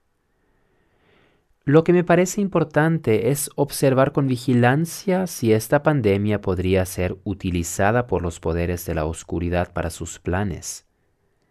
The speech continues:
También debemos constatar con sobriedad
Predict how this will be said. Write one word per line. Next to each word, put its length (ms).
También 560
debemos 440
constatar 600
con 200
sobriedad 760